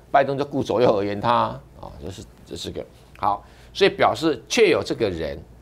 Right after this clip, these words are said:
然后我把这个人的讯息翻译成中文，不是翻译成台文，翻译成中文啊。那请问你怎么会没有，没有根据啦？我的根据他讲的话啊，啊，确有这个人啊，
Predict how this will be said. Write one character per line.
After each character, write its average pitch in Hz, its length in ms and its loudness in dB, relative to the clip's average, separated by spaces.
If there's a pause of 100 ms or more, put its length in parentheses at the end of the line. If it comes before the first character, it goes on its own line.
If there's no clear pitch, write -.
(200)
然 117 140 0
后 156 260 2
我 98 180 -2
把 92 220 -2
这 131 120 -6
个 110 120 0
人 85 160 -2
的 87 60 -6
讯 117 240 -6
息 - 160 -8
翻 110 240 -2
译 98 80 -6
成 87 220 -8
中 107 280 -2
文， 64 160 -8 (540)
不 135 100 0
是 147 80 -2
翻 151 160 2
译 139 40 -6
成 110 160 -2
台 110 260 0
文， 78 160 -6
翻 110 180 -6
译 92 40 -6
成 90 180 -8
中 123 240 2
文 85 180 -8 (220)
啊。 64 80 -10 (880)
那 170 100 -4
请 151 180 -4
问 160 100 -2
你 104 180 -6 (200)
怎 120 120 -4
么 127 80 -6
会 180 120 4
没 170 120 2
有， 123 100 4 (420)
没 156 80 2
有 117 80 2
根 131 220 -2
据 120 200 -6
啦？ 104 200 -2 (800)
我 113 120 0
的 139 60 0
根 170 160 4
据 156 120 -2
他 - 100 -6
讲 87 200 -4
的 90 80 -6
话 127 220 2
啊， 107 180 -4 (260)
啊， - 60 -8
确 - 140 4
有 143 80 4
这 156 120 -2
个 131 100 0
人 92 280 -2
啊， 104 140 -6